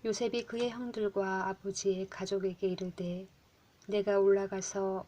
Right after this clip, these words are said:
바로에게 아뢰어 이르기를, 가나안 땅에 있던 내 형들과 내 아버지의 가족이 내게로 왔는데 그들은 목자들이라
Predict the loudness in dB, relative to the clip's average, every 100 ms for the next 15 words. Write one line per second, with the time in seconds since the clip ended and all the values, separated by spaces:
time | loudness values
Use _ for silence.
0 | -8 -6 -2 -2 0 0 0 -4 -6 -4
1 | -4 -4 -4 -2 -2 -2 -4 -4 -4 -6
2 | -14 -20 -20 -20 _ -6 0 2 2 0
3 | 0 2 0 0 0 2 2 0 -2 -4
4 | -2 0 0 -2 -4 -6 -10 -4 -2 -2
5 | 0 0 0 -4 -6 -6 -8 -4 -4 -2
6 | -4 -6 _ _ -20 -14 2 4 6 4
7 | 0 0 -2 -2 -2 -2 -2 -4 -8 -16
8 | _ -20 _ -10 -8 -4 -2 -2 -2 -6
9 | -6 -6 -4 -2 -2 -2 -6 -6